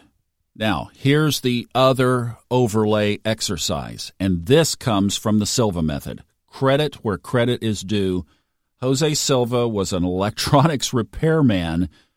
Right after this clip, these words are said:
who started to realize, as he studied more and, as he says, was trying to create new areas where he could add value in the world,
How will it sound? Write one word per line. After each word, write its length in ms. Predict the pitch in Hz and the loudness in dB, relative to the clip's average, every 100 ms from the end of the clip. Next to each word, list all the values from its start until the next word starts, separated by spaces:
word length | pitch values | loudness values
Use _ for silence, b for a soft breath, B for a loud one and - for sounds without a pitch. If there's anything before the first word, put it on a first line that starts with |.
| b _ | b _
who 360 | 151 147 135 131 | 0 2 2 0
started 500 | - - 127 131 127 | -2 0 2 2 0
to 80 | 123 | -2
realize, 960 | 127 160 139 113 107 104 107 110 - _ _ _ _ _ | 0 2 2 4 2 2 0 -4 -6 _ _ _ _ _
as 160 | 107 104 | -10 -4
he 220 | 123 107 | -4 -4
studied 480 | - - - 113 113 | -8 -2 2 2 4
more 320 | 110 110 120 | 4 4 4
and, 320 | 120 87 82 - - | 4 2 0 -4 -8
as 200 | 87 85 | -6 -4
he 120 | 113 | -4
says, 380 | 107 104 95 101 | -2 0 0 -2
was 160 | 87 - | -6 -4
trying 340 | 104 98 98 | 0 2 0
to 400 | - 95 87 85 _ | 0 -2 -2 -4 _
create 520 | - - 113 110 113 95 | -12 -4 -2 0 -2 0
new 440 | 104 127 190 180 | 2 4 4 2
areas 480 | 147 139 135 127 - | 0 0 0 -2 -4
where 100 | 120 | -4
he 160 | 131 | -4
could 180 | 123 113 | -2 -2
add 300 | 107 110 98 | 0 -2 -2
value 480 | 104 107 110 110 104 | -2 0 0 0 0
in 80 | 98 | 0
the 80 | 95 | 0
world, 540 | 117 127 98 98 | 0 2 2 0